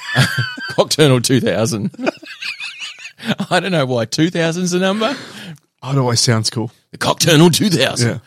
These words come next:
Speaker 2: Yeah.
Speaker 1: Um, whether or not the tail on the cockturtle two thousand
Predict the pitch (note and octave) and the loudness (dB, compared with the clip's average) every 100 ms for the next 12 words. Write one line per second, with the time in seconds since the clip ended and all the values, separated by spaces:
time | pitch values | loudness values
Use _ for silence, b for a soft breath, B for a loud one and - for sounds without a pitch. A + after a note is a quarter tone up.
0 | b b b C#3+ D3 D3+ D3 - _ _ | b b b -2 0 0 -4 -8 _ _
1 | C3 E3 E3 E3 C3+ B2 - B2 A2 G#2+ | -4 0 2 2 2 0 -2 -4 -2 -2
2 | - _ _ _ _ - - - G#3 E3 | -6 _ _ _ _ -16 -10 -4 -2 0
3 | G#2 F2+ - G#2+ G#2 G2 F#2+ E2 - C3+ | 0 -2 -6 -2 0 0 -4 -6 -4 -6
4 | - B2 A2 G2 F#2 C3+ B2 G#2 F#2 G2 | -4 -4 -2 -4 -2 -2 -2 -2 -2 -4
5 | F#2+ | -8